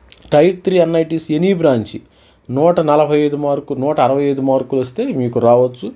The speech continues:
మరి అదేవిధంగా ఎస్సీఎస్కి జనరల్గా మనం ఒక లేమ్యాన్లో, ఒక లేమ్యాన్ భాషలో మాట్లాడాలంటే ఎస్సీఎస్కి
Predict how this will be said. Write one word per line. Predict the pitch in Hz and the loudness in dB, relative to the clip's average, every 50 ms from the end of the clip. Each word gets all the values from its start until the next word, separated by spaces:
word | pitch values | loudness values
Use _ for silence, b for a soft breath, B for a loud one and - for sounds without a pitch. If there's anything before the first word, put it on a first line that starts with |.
| B B B B B B B _ - | B B B B B B B _ 0
మరి | 170 175 | 2 4
అదేవిధంగా | 165 170 202 220 226 220 214 202 196 | 4 4 4 4 4 4 2 0 0
ఎస్సీఎస్కి | 165 156 170 175 - - 269 277 254 240 - 196 | 2 2 2 0 0 -4 -4 -4 -4 -4 -6 -6
జనరల్గా | 147 135 156 165 185 214 220 220 214 185 170 156 | 0 2 2 2 2 2 0 0 2 2 2 2
మనం | 139 139 143 143 139 131 - - 131 127 127 | 2 2 0 -2 -2 -4 -4 -6 -8 -8 -8
ఒక | 131 127 147 | -6 -4 -2
లేమ్యాన్లో, | 131 135 160 185 196 196 190 180 180 175 170 170 156 | 0 2 4 2 2 2 2 2 2 0 0 0 0
ఒక | 143 131 127 123 123 131 | 0 0 -2 -4 -4 -4
లేమ్యాన్ | 123 131 147 156 160 156 151 143 131 | -2 0 0 0 0 0 -2 -4 -2
భాషలో | 127 127 123 120 123 - 127 | -2 -2 -2 -2 -4 -4 -4
మాట్లాడాలంటే | 120 113 110 107 - 120 117 117 117 123 120 120 123 120 120 190 190 - - B B B B B B B B - | -2 0 -2 -2 0 0 0 2 2 0 -2 -2 -4 -6 -4 -4 -4 -4 -6 B B B B B B B B 0
ఎస్సీఎస్కి | - 170 160 - - - 220 214 202 208 - - 202 175 156 151 151 151 | 2 2 2 2 2 2 4 4 4 2 -2 -2 0 0 0 0 -2 -4